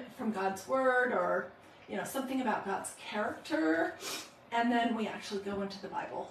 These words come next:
and see what God has to say about it. And it's, like, my favorite day of the whole week to craft. So I would love to have you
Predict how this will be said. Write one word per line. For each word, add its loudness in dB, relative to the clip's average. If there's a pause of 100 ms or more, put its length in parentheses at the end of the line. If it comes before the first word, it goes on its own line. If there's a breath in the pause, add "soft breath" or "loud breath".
and -4
see -6
what -4
God -2
has -10
to -12
say -2
about 0
it. -2
And -2
it's, -6
like, -6
my 2
favorite -2
day -4
of -2
the -2
whole 2
week -4
to -8
craft. 10 (420 loud breath)
So -8
I -2
would -4
love -2
to -12
have -6
you -6